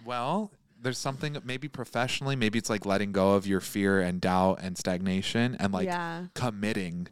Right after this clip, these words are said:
Speaker 1: to taking it bigger.
Speaker 2: Yeah.
Speaker 1: But you're gonna have to let go of something in order to grow the podcast bigger.
Speaker 2: Mm.
Speaker 1: What do you think that could be?
Speaker 2: My job.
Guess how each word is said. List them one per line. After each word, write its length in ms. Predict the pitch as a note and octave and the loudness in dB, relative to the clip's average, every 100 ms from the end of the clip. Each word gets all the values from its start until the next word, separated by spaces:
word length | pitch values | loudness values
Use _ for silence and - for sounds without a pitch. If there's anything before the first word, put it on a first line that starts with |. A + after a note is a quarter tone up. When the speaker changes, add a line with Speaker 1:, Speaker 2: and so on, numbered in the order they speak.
| - | -2
Speaker 1:
to 120 | G2+ | 0
taking 360 | - G#2 - F2+ | 2 -2 0 -6
it 200 | A#1 - | -4 0
bigger. 500 | F#2+ F2+ D#2 E2+ A#2 G3+ | 2 2 -2 -4 -8 -10
Speaker 2:
Yeah. 220 | G3 E3 | -8 -4
Speaker 1:
But 80 | G#2+ | -2
you're 100 | G#2+ | -2
gonna 140 | A2 A2 | -2 -6
have 140 | G2 | -8
to 100 | F2+ | -8
let 320 | E2+ F#2+ - | -8 -8 -8
go 240 | - G2 G2 | -4 0 0
of 120 | F2+ | -2
something 580 | - G#2 G#2+ - B2+ A#2+ | -2 -2 -2 -6 -6 -2
in 80 | G2 | 0
order 180 | F#2 | 0
to 100 | F#2 | -2
grow 220 | F#2 F#2+ F2 | 0 2 2
the 120 | F2 | 0
podcast 600 | - F2+ - E2+ D#2 - | -4 -4 -4 -6 -6 -4
bigger. 400 | F2+ D2+ - - _ _ | -4 -4 -10 -14 _ _
Speaker 2:
Mm. 460 | - - - E3+ E3 | -20 -20 -20 -20 -8
Speaker 1:
What 80 | G#2+ | -6
do 60 | |
you 40 | A2+ | -4
think 180 | B2 A2+ | -2 -2
that 120 | G#2 | 0
could 180 | G#2 E2+ | -2 0
be? 380 | F#2+ E2+ G#2 - _ _ _ _ _ _ _ _ _ | -2 -2 -6 -12 _ _ _ _ _ _ _ _ _
Speaker 2:
My 120 | E3+ | -20
job. 400 | D#3+ E3 D#3 E3 | -16 -14 -12 -14